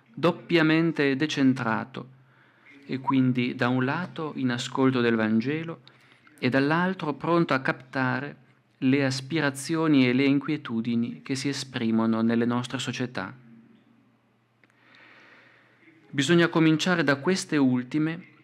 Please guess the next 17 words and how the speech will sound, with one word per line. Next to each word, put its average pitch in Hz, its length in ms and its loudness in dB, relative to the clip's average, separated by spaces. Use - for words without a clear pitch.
per 143 200 -4
scorgervi 165 840 2
dei 135 240 4
segni 180 400 2
dei 135 280 2
tempi, 104 540 -2
prima 104 160 -2
parte, 123 580 -6
per 147 180 -8
potersi 151 880 -6
interrogare 139 1300 -4
in 127 140 -6
seguito 165 560 -8
sul 143 240 0
Vangelo 156 460 2
di 120 180 -2
Dio 160 360 -6